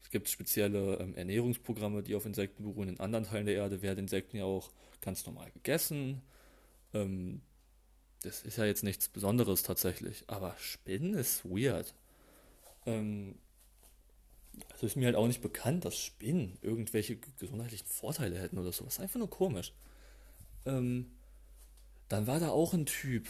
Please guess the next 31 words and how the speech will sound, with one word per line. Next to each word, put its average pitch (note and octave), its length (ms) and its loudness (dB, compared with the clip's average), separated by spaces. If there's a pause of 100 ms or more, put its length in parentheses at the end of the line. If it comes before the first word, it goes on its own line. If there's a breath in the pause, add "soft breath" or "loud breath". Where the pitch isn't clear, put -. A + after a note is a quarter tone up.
Was B2+ 180 -4
war C#3+ 100 0
denn D3 80 0
das? A2 200 -2
Ah, F#3+ 380 4
oder C3 220 0
wa-, - 140 -4
ich - 100 -4
weiß G#2+ 140 0
nicht, B2 100 0
ob G#2 60 0
es - 80 -6
ein - 20 -16
Typ - 160 0
oder G#2+ 80 4
eine F#2 80 2
Frau F#2+ 280 4
war. F#2 100 0
Ich - 80 -10
glaube, C3+ 280 0
es A#2+ 100 2
war G#2 60 2
eine F#2+ 80 0
Frau. - 400 -2 (400 loud breath)
Und A2 120 -4
zwar C3+ 340 2 (720 loud breath)
ist - 160 4
sie - 80 0
irgendwie F#3+ 240 6
mit E3 80 -4
ihrem B2 200 2